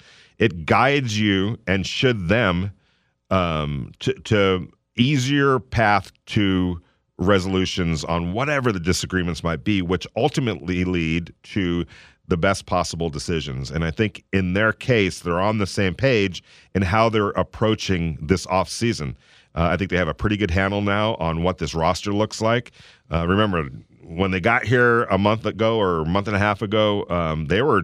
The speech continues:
just learning this roster. Well, uh, they've been at it big time with this new coaching staff, the new staff, um, everybody that's been involved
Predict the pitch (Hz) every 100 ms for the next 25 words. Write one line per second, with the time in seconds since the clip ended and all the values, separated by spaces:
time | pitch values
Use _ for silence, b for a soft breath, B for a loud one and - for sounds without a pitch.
0 | 65 - 107 - 90 98 101 87 76 -
1 | 92 90 - 71 87 87 82 b b b
2 | b b - 82 78 71 67 64 67 117
3 | 131 117 110 101 101 - _ 104 98 80
4 | - _ _ - 117 92 - 90 78 71
5 | 73 90 82 90 90 127 123 120 107 117
6 | 104 104 - - 85 85 82 80 78 -
7 | 101 98 101 - - 82 78 73 73 55
8 | - 101 117 104 101 92 - 101 95 82
9 | 90 98 98 90